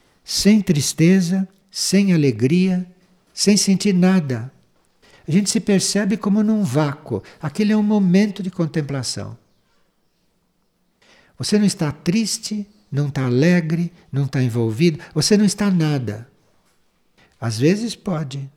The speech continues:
acontecer um momento deste. Então é um momento de contemplação aquele,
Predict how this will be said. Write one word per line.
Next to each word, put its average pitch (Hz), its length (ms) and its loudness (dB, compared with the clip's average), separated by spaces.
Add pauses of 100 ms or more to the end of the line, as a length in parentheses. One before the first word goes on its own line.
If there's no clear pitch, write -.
(140)
acontecer 123 560 -4
um 156 140 -10
momento 143 640 -2
deste. 104 580 -6 (720)
Então 208 340 -2
é 202 100 2
um 208 60 0
momento 180 800 0
de 127 140 -6
contemplação 123 800 -4
aquele, 95 440 -6